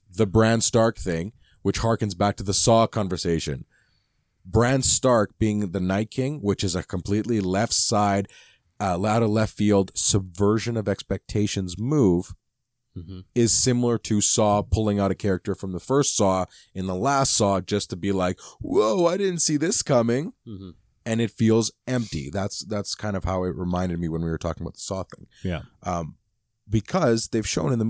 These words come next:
Speaker 1: in the show that they don't give a shit about Bran. In the books, he's a major part of it, so it would probably
Speaker 2: Yeah.
Speaker 1: make sense. I haven't read the
Speaker 2: Yeah.
Speaker 1: books. This is just what I've, I've,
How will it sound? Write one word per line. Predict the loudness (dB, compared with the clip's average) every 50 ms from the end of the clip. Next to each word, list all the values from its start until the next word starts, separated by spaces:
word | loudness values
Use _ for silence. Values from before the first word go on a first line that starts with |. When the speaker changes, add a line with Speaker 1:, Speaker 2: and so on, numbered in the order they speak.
| -2 -2
Speaker 1:
in | -2
the | -2 -2
show | -2 -2 0 0 0 0
that | 0 -2
they | -4 -6
don't | -6 -6
give | -6 -6 -8
a | -6
shit | -6 -6 -6
about | -4 -4 -6 -6
Bran. | -6 -6 -6 -6 -8 -12 -14 _ _ _ _ _ _ -20 -20 -20 _ _ -4
In | -2 0 0
the | 0
books, | 0 0 0 0 0 0 -2 -2
he's | 0 0 0
a | 0
major | 2 2 0 0 -2
part | -4 -4 -4 -4 -4
of | -2 -2
it, | -4 -2
so | -2 -2 -2
it | -2
would | -2 -4 -4
probably | -4 -4 -4 -2 -4
Speaker 2:
Yeah. | -4
Speaker 1:
make | -6 -6 -6
sense. | -8 -8 -8 -10 -10 -12 -12 -14 _ _ _ _ _ _ _ _ _ _
I | -4 0 0
haven't | 2 4 6
read | 4 4
the | 4 4
Speaker 2:
Yeah. | 2
Speaker 1:
books. | 2 0 0
This | -4 -6
is | -4
just | -4 -2 0
what | 0 0 0
I've, | -2 -2 -4
I've, | -4 -4 -4 -6